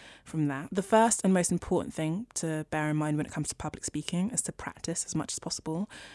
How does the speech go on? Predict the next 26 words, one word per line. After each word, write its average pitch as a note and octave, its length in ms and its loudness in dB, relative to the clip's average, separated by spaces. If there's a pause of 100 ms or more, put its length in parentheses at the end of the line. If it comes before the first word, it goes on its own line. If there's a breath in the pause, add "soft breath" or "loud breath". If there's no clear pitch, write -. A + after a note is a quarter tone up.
(160 loud breath)
Whether F#3+ 260 8
you're E3+ 180 6
new F#3+ 220 8
to - 80 -6
public F3+ 240 -4
speaking F3+ 680 -2
or D#3 200 0
you're D3 100 0
a D3+ 60 -2
seasoned D#3 360 0
pro, D#3+ 520 4 (580 loud breath)
just - 180 2
rehearse F#3 540 4
your F3+ 80 -2
talk - 480 0
or D#3 140 0
your D3+ 80 -2
presentation, D#3+ 640 0
whatever E3 360 2
it - 100 0
is, D3 360 -2
as D#3+ 140 0
much - 240 2
as D#3 120 0
you D#3 80 -4
can, D3 440 -4